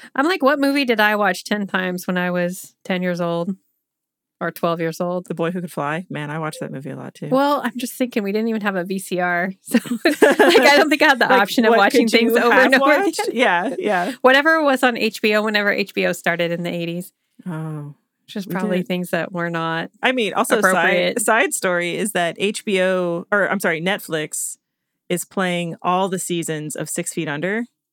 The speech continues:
Speaker 1: Oh, I saw
Speaker 2: Which
Speaker 1: somebody
Speaker 2: was an
Speaker 1: post
Speaker 2: H B O show.
Speaker 1: about that.
Speaker 2: It's so g-, I,
Speaker 1: I don't
Speaker 2: oh,
Speaker 1: know if I
Speaker 2: yeah,
Speaker 1: ever
Speaker 2: our
Speaker 1: watched
Speaker 2: mutual
Speaker 1: all of those.
Speaker 2: friend Michelle posted about it 'cause I commented on it. I was like, "I literally was watching it when she posted that." So
Speaker 1: Yeah, I'm not sure that I ever watched all of it. I think I watched a
Speaker 2: Yeah.
Speaker 1: l-, a few.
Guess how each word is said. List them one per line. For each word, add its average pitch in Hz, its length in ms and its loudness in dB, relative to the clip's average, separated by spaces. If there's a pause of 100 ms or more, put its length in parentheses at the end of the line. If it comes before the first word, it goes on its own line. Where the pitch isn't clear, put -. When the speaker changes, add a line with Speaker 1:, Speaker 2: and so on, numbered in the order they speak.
(320)
Speaker 1:
Oh, 302 480 2
I 233 80 2
saw 269 180 -4
Speaker 2:
Which 262 80 -4
Speaker 1:
somebody 269 240 0
Speaker 2:
was 226 80 -6
an - 40 -10
Speaker 1:
post 240 200 0
Speaker 2:
H - 40 -6
B 214 60 0
O - 20 0
show. 190 60 0
Speaker 1:
about 185 140 -4
that. 170 280 0 (200)
Speaker 2:
It's 190 220 -4
so 196 300 0
g-, - 80 -12
I, 185 160 0
Speaker 1:
I 277 60 2
don't 427 180 2
Speaker 2:
oh, 320 140 4
Speaker 1:
know 302 180 2
if 302 100 -4
I 302 60 4
Speaker 2:
yeah, 277 120 4
Speaker 1:
ever 311 120 4
Speaker 2:
our 277 140 6
Speaker 1:
watched 285 140 2
Speaker 2:
mutual 269 240 2
Speaker 1:
all - 100 4
of - 80 2
those. 202 60 -2
Speaker 2:
friend 247 420 2
Michelle 208 540 -2
posted 170 300 -4
about 156 220 -2
it - 40 -6
'cause 202 120 -4
I 196 120 2
commented 196 480 0
on 160 140 0
it. 156 60 -6
I 160 80 -4
was 196 100 -2
like, 196 120 -2
"I 208 160 2
literally 220 400 2
was 175 120 -4
watching 190 380 0
it 160 120 -6
when 170 140 -4
she - 100 -12
posted - 340 -8
that." - 280 -10
So 254 300 -10
Speaker 1:
Yeah, 302 180 2
I'm 285 120 0
not 339 160 0
sure 311 260 0
that 269 260 0
I 226 180 0
ever 220 300 0
watched 214 360 -2
all 202 200 0
of 180 80 -4
it. 165 220 -6 (320)
I 254 60 -4
think 285 180 0
I 285 80 4
watched 269 220 0
a - 20 2
Speaker 2:
Yeah. 190 260 2
Speaker 1:
l-, 226 100 -6 (100)
a 226 100 2
few. 185 520 -4